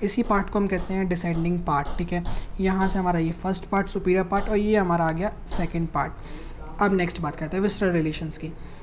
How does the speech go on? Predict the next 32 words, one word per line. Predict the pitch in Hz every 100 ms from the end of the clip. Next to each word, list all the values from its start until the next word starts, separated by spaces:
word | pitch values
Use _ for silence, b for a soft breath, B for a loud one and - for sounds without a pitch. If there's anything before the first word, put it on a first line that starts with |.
| B
तो | 240 208
visceral | 180 196 233
रिलेशन | 240 233 233
में | 233 175
बात | 160 190
करें | 226 220
तो | 214
यार, | 220
हम | 190 196 214
इसको | 208 220 - - - - - - -
चार | - 196 214 208
part | 190 170 190
में | 185
divide | 165 165 165
करेंगे, | 160 156 156
ठीक | 160 170
है। | 165 B B B B B -
हम | 226 240
अगर | 233 214
बात | 165 175
करें | - 196 -
part | 190 185
one | 175 175
की, | 180
तो | 190
हमने | 196
उसको | 185 202
कैसे | 196 196
देखा | 190 190
था, | 208 214 - -
Superior, | - 175 - 185 180 180 202 240 - B B B - - - - - - - - - - - -
inferior, | 202 190 - 170 165 165 196